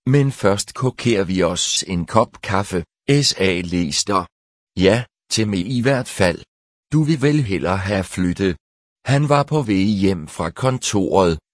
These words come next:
Han havde netop steget af halv fem trikken som vanlig, og pludselig var det dukket op en siameser i hælene på ham. Det havde været en hard dag, my og gør.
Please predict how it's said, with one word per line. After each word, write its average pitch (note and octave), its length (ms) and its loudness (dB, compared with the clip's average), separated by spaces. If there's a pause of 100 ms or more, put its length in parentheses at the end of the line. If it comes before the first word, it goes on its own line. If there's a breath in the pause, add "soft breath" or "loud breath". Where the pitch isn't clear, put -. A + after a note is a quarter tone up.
Han C3+ 200 2
havde B2+ 400 0
netop G#2+ 520 -2
steget F#2 500 2
af A#2+ 300 2
halv D#3 240 -2
fem F2+ 340 -2
trikken C3+ 500 -4
som C3 320 0
vanlig, F#2 500 0 (240)
og B2+ 160 0
pludselig A2+ 640 -4
var G2 120 2
det F#2 260 -4
dukket F#2 320 0
op G2 280 -2
en B2+ 200 0
siameser G#2+ 760 0
i A#2+ 240 -4
hælene G#2+ 580 0
på C#3 220 -2
ham. F2 340 -2 (480)
Det F#2 160 0
havde G2 380 0
været F#2 300 0 (100)
en F2+ 120 -2
hard F#2 400 0
dag, G#2+ 320 0 (260)
my A#2 440 -2
og F2+ 260 0
gør. F#2+ 460 2